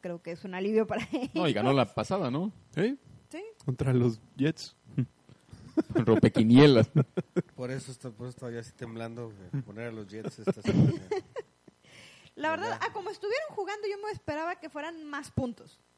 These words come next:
Speaker 1: Que el mismo resultado, pero un marcador con muchos más puntos. Cuatrocientas cincuenta y un yardas por parte de Cincinnati, trescientas treinta y tres de Cleveland. De estas,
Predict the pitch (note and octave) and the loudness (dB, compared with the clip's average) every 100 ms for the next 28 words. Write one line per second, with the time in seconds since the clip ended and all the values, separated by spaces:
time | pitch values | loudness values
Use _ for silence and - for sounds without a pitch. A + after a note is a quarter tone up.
0 | _ B3 A3+ A3+ F#3+ F3+ _ _ - C4 | _ -10 -8 -8 -10 -18 _ _ -10 -8
1 | C4+ C4+ C4+ D4 G#4 A#4 A4 F4 D#4 F#4 | -6 -8 -8 -8 -6 -6 -8 -8 -8 -6
2 | G4+ A4 - F4+ F#4 F#4+ F#4+ - _ - | -6 -6 -10 -10 -8 -10 -12 -14 _ -20
3 | - C4 C#4 D4 C#4 B3+ B3 C4 C4+ C#4 | -20 -16 -14 -14 -12 -12 -10 -10 -12 -16
4 | A#3 A3+ G#3+ A3 A3+ G#3 G#3+ B3+ - D4 | -20 -20 -20 -16 -14 -10 -10 -10 -8 -10
5 | C#4+ D#4+ _ _ _ - D4 C#4+ - C#4 | -8 -10 _ _ _ -8 -6 -6 -8 -12
6 | E4 F4+ A4+ G4+ D#4 B3 B3 C#4+ D#4 C#4+ | -10 -10 -10 -12 -14 -12 -10 -10 -12 -8
7 | B3 B3 E4 F4+ _ - G#3 - A3 B3+ | -8 -8 -10 -12 _ -14 -12 -12 -12 -8
8 | B3+ A3 G#3+ G#3 B3 C#4+ C#4+ A3+ B3+ C4+ | -8 -8 -10 -8 -8 -8 -10 -10 -8 -8
9 | D4+ C#4 A#3+ G#3+ A3+ A#3 A#3 A#3+ B3 C4+ | -10 -12 -10 -10 -8 -8 -8 -4 -2 -2
10 | D4 E4 - _ _ _ _ _ _ _ | -6 -10 -14 _ _ _ _ _ _ _
11 | G3+ C4 C#4 E4 - F4+ F#4+ | -14 -8 -8 -8 -10 -10 -10